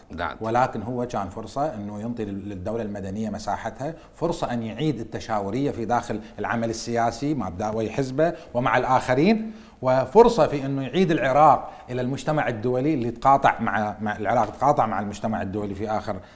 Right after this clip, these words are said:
Speaker 2: سنة، سنتين من، آه، حكومة السيد ال-، ال-، المالكي.
Speaker 1: إيه.
Speaker 2: فكان فرصة كبيرة، وهذا التقييم أني قايله إلى شخصيا للدكتور العبادي،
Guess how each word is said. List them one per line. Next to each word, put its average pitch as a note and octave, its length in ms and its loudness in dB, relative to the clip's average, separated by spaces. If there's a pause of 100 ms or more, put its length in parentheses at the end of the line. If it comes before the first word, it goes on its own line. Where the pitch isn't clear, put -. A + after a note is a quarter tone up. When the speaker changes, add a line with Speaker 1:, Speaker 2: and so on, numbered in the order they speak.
(100)
Speaker 2:
سنة، A2 280 -2
سنتين G#2+ 400 -4
من، G2 280 -2
آه، F#2+ 260 -8 (140)
حكومة G#2+ 440 -8
السيد G2 380 -6
ال-، F2+ 220 -8
ال-، F#2 140 -10
المالكي. G2+ 440 -2
Speaker 1:
إيه. G3 120 2 (200)
Speaker 2:
فكان D#3 280 -2
فرصة E3+ 260 -2
كبيرة، C#3+ 360 0
وهذا D3+ 240 4
التقييم F#3+ 440 2
أني F#3 320 0 (340)
قايله B2+ 260 2
إلى D3+ 100 2
شخصيا D3+ 440 -4
للدكتور C3+ 440 -4
العبادي، C#3 560 2